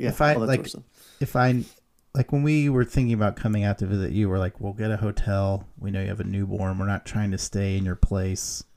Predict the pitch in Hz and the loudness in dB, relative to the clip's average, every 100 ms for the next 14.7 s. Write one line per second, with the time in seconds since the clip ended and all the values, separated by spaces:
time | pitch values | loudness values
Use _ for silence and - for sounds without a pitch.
0 | _ - _ _ _ _ - 131 - 117 | _ -20 _ _ _ _ -6 -6 0 0
1 | 101 107 98 101 110 101 101 139 - 117 | 2 0 0 -2 -4 -4 -6 -4 -2 0
2 | 101 - _ _ - - - _ _ - | -2 -4 _ _ -20 -20 -20 _ _ 2
3 | 156 143 - - _ - 165 151 101 101 | 6 6 2 -16 _ -2 4 6 6 2
4 | - 123 - - 131 - - 156 147 135 | 4 2 2 2 2 2 4 4 6 6
5 | 120 98 98 98 - - - - 120 117 | 6 6 2 2 -4 -14 -18 -14 0 2
6 | 110 110 - 104 - 113 104 101 101 107 | 4 0 0 -6 0 4 4 4 2 0
7 | 104 98 95 101 95 95 - 92 101 - | 0 0 -2 0 0 -2 -2 -4 -4 -4
8 | 95 - - _ _ _ _ - - 214 | -4 -6 -10 _ _ _ _ 0 6 6
9 | 170 _ _ - 104 107 131 - - 135 | 4 _ _ -4 2 6 6 4 6 6
10 | 117 107 117 110 113 107 101 95 98 95 | 6 6 6 6 6 4 4 4 4 2
11 | 101 98 92 - 95 95 98 - _ _ | 0 -2 -2 0 0 -2 -4 -8 _ _
12 | 127 101 - _ _ _ _ - 120 104 | 2 2 0 _ _ _ _ -2 2 2
13 | 92 95 - _ _ _ - 151 143 147 | 0 -6 -16 _ _ _ 2 2 2 -2
14 | - 165 - _ 135 123 - | -2 -2 -4 _ 0 0 -4